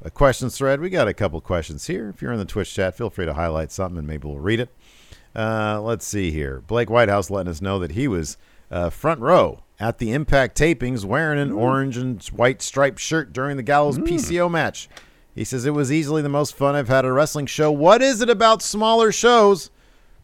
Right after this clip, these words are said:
Speaker 1: that feel more special compared to big area shows?" We'll talk about smaller shows in the Northern California area here in Sacramento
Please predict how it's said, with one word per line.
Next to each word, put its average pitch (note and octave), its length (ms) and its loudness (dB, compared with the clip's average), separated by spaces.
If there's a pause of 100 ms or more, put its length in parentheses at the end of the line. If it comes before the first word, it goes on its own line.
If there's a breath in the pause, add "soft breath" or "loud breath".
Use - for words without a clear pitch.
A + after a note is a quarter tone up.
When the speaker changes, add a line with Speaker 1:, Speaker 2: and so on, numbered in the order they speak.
(100)
Speaker 1:
that - 100 -18
feel D3 240 -6
more D3+ 200 -4
special - 480 -6
compared D3+ 380 -4
to C3+ 60 -4
big C#3 260 -4
area C#3+ 320 -4
shows?" G2+ 280 -4
We'll C3+ 140 0
talk F3 220 -4
about B2 260 -2
smaller C3 340 -2
shows C#3+ 380 -4 (340 soft breath)
in A#2 120 -8
the B2 60 -4
Northern D3 340 -2
California D3 640 2
area A2 540 2 (120)
here C#3 200 0
in A#2 80 -2
Sacramento D3+ 1000 0